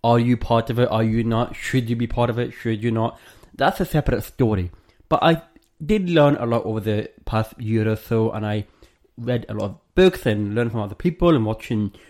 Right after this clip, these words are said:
YouTube channels just to get a better understanding of the deaf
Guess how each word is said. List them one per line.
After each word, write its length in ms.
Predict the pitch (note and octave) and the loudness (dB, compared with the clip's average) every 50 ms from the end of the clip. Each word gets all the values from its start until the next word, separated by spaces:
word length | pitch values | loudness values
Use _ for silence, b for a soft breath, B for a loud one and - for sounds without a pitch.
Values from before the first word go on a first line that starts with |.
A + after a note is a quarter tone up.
| b b b | b b b
YouTube 360 | - D3 D3 - - D#3+ C#3 | -4 -4 -4 -2 -2 -4 -2
channels 380 | - - D3 C#3+ D3+ D3+ C#3+ - - _ _ _ _ _ _ _ _ _ _ _ _ _ _ _ D3 | 0 2 4 4 4 4 2 -2 -8 _ _ _ _ _ _ _ _ _ _ _ _ _ _ _ -2
just 240 | C3 D#3+ E3+ - | -2 -2 -2 0
to 60 | - E3 | -4 -4
get 200 | C#3+ F#3 - C#3+ | -2 0 -2 -2
a 40 | |
better 240 | B2+ A2+ C3 B2+ - | -2 -2 -4 -4 -4
understanding 720 | B2 A#2 A2 - - - G#2 G2+ G#2 G#2 G#2+ G#2+ G#2 G#2 b b b b b b - | -4 -8 -8 -8 -6 -4 -2 -2 0 0 0 0 -2 -4 b b b b b b -8
of 280 | G2+ G2+ G2 F#2 G#2 - _ _ _ _ _ | -6 -4 -4 -6 -8 -14 _ _ _ _ _
the 320 | - G#2 G#2 G2+ G#2 - - A2+ - | -8 -6 -4 -4 -4 -6 -10 -16 -8
deaf 260 | - B2 G#2+ G#2+ - | -4 -4 -4 -4 -6